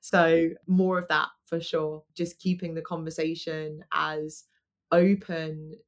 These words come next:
to as many people to participate i-, in it as possible. I think we still have a really long way to go to allowing a greater diversity and group of people to feel that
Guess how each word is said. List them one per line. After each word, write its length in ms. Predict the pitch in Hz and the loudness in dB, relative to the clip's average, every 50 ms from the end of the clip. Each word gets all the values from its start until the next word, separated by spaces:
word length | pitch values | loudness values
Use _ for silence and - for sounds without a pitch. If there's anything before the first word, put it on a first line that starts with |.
| _ - - | _ -18 -8
to 440 | - 175 160 160 160 160 156 156 156 - | -4 -4 -2 0 0 -2 -2 -4 -4 -6
as 120 | - 175 160 | -6 -6 -6
many 360 | 165 165 165 160 160 165 160 | -6 -6 -6 -6 -6 -6 -8
people 480 | 156 - 156 156 151 - 156 151 151 151 | -10 -10 -10 -10 -4 -2 0 0 0 -2
to 100 | - _ | -6 _
participate 680 | - 160 156 - - 156 - 156 - 156 156 151 - 151 | -12 -12 -10 -8 -8 -8 -8 -10 -8 -6 -6 -6 -6 -8
i-, 140 | - - - _ | -10 -12 -10 _
in 120 | - 165 160 | -2 -2 -2
it 200 | 156 147 143 - | -2 -4 -6 -10
as 100 | 160 156 | -14 -16
possible. 540 | - - 156 156 - - 156 151 156 156 - | -12 -10 -10 -10 -10 -8 -6 -6 -4 -6 -6
I 80 | - 160 | -8 -12
think 360 | 156 - 160 156 151 156 - _ _ _ _ - - _ _ _ - | -10 -8 -8 -8 -8 -10 -14 _ _ _ _ -20 -20 _ _ _ -2
we 100 | 165 175 | -2 -2
still 400 | 170 - - - 190 175 175 175 | -2 -4 -2 2 4 4 4 2
have 220 | 175 175 165 160 | 0 -2 -2 -2
a 80 | 165 160 | -4 -6
really 480 | 165 165 165 175 180 180 175 175 170 | -6 -6 -4 -2 -2 -2 -2 -2 -4
long 240 | 165 160 160 160 160 | -4 -6 -8 -8 -10
way 200 | 160 160 160 160 160 | -10 -10 -10 -10 -10
to 140 | - - | -12 -10
go 400 | 156 - 151 151 151 156 175 185 180 - _ _ _ _ _ _ - - | -8 -6 -4 -2 -2 -2 -2 -2 -4 -8 _ _ _ _ _ _ -10 -2
to 580 | - 175 165 160 156 156 156 156 151 156 156 - - - _ _ _ _ _ _ _ _ _ _ - | 2 2 4 4 4 2 0 -4 -6 -8 -10 -12 -14 -16 _ _ _ _ _ _ _ _ _ _ 2
allowing 560 | 175 170 170 170 165 165 160 160 160 156 156 | 4 6 6 6 4 2 0 0 -4 -6 -6
a 120 | 156 156 | -8 -8
greater 840 | 156 156 - 160 165 170 170 170 165 - - 170 156 156 151 156 - - _ _ | -8 -8 -6 -4 -4 -2 -4 -4 -6 -10 -10 -8 -8 -8 -8 -10 -12 -16 _ _
diversity 800 | - 160 165 156 156 156 156 165 160 - - 156 - - 160 156 | -4 -4 -2 -2 -4 -4 -4 -6 -8 -10 -14 -16 -14 -12 -10 -8
and 100 | 156 156 | -8 -6
group 240 | - 160 160 160 | -4 -4 -4 -4
of 100 | 151 147 | -6 -10
people 540 | - - 165 156 160 - 156 151 160 165 160 - | -8 -8 -6 -6 -4 -4 -4 -4 -6 -6 -10 -12
to 200 | - - 165 156 | -8 -6 -6 -6
feel 560 | - - - 175 175 165 160 156 160 156 156 | -8 -8 -6 -2 0 0 0 0 -4 -6 -4
that 280 | 156 151 151 156 151 | -2 -2 -2 -2 -4